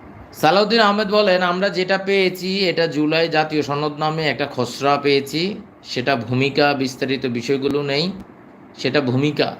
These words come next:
মানে বিস্তারিত বিষয়গুলো নেই। এ খসড়ার সঙ্গে আমরা মোটামুটি একমত, কিন্তু খসড়ার কিছু বাক্য, শব্দ, গঠন প্রণালী নিয়ে কারো কোনো মতামত আছে কি না, তা জানতে রাজনৈতিক দলগুলোকে খসড়াটি দিয়েছে কমিশন।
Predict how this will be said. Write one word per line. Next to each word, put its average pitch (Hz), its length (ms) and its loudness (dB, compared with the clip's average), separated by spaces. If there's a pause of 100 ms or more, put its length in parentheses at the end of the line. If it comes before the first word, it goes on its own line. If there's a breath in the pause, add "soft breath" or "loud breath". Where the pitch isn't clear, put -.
(140)
মানে 123 160 -6
বিস্তারিত 143 640 0 (380)
বিষয়গুলো 143 480 0
নেই। 151 300 0 (400 loud breath)
এ 131 140 -4
খসড়ার 151 420 0
সঙ্গে 151 460 2
আমরা 131 260 0
মোটামুটি 139 560 -2
একমত, 131 580 -4
কিন্তু 135 400 -2
খসড়ার 135 360 -2
কিছু 139 300 -2
বাক্য, 135 480 0
শব্দ, 127 520 -2
গঠন 120 360 -4
প্রণালী 139 380 -2
নিয়ে 131 300 -4 (640 loud breath)
কারো 139 360 4
কোনো 143 260 -2
মতামত 143 480 -2
আছে 131 280 -2
কি 143 140 -6
না, 135 360 -2
তা 131 160 4
জানতে 135 480 0
রাজনৈতিক 131 520 0
দলগুলোকে 127 580 0
খসড়াটি 131 560 -2
দিয়েছে 131 520 0 (480 loud breath)
কমিশন। 131 480 0